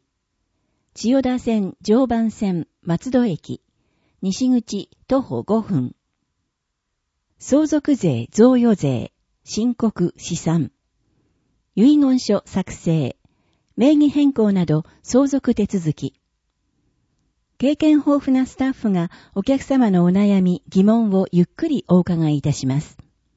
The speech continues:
小さなお悩みでもお気軽にどうぞ。初回面談、一時間無料。詳細はこちらとキューアールコードがあります。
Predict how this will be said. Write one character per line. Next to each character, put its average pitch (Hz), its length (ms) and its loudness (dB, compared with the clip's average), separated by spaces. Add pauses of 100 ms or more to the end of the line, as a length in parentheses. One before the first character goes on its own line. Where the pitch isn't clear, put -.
(720)
小 294 200 -2
さ 269 120 -2
な 214 160 2
お 175 60 0
悩 196 240 0
み 196 140 -2
で 190 100 0
も 156 260 -2
お 170 120 -2
気 285 160 -2
軽 285 220 2
に 233 140 0
ど 208 140 4
う 170 60 4
ぞ。 151 220 -6 (1300)
初 190 160 2
回 269 240 0
面 240 300 2
談、 180 320 -2 (240)
一 254 240 -4
時 285 100 0
間 123 300 -4
無 143 160 -2
料。 143 320 0 (1160)
詳 269 220 0
細 262 240 -2
は 233 140 -2
こ 208 160 -2
ち 214 140 -4
ら 190 200 -4 (200)
と 170 200 -4
キ 247 140 0
ュ 269 80 4
ー 277 80 0
ア 269 40 -2
ー 269 40 -4
ル 262 100 -2
コ 240 140 0
ー 208 60 2
ド 151 100 -4
が 127 140 -6
あ 120 40 -6
り 123 120 -6
ま 123 160 -6
す。 - 200 -18